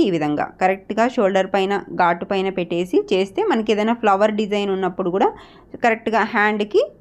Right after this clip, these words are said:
సెంటర్లో ఆ ఫ్లవర్ డిజైన్ అనేది వస్తుందన్నమాట. ఈ విధంగా ఎటువైపు హ్యాండ్ని అటువైపుకి జాయింట్ చేసుకోవాలి. నేను ఒక హ్యాండే తిరగేయడం మీకు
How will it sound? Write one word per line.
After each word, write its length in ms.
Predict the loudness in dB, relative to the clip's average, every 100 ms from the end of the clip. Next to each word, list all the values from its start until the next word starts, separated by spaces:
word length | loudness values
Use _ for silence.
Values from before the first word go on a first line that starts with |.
| -4
సెంటర్లో 440 | 0 2 0 2 0
ఆ 40 | 2
ఫ్లవర్ 320 | 2 4 2 0
డిజైన్ 280 | -2 0 0
అనేది 220 | 0 0 -2
వస్తుందన్నమాట. 680 | -2 -4 -4 -4 -6 -8 -10 -14 -20 -20 -14 -4
ఈ 40 | 0
విధంగా 280 | 0 2 2 2
ఎటువైపు 400 | 0 2 2 0 -2
హ్యాండ్ని 300 | -2 0 2 0
అటువైపుకి 520 | 0 0 0 0 -2 -4 -8 _ -20 _ -2
జాయింట్ 300 | 0 0 -2 -6
చేసుకోవాలి. 560 | -8 -8 -6 -4 -6 -8 -18 -6
నేను 140 | -2 0
ఒక 100 | 0 0
హ్యాండే 280 | 0 2 2 2
తిరగేయడం 400 | 0 2 2 2
మీకు 120 | -2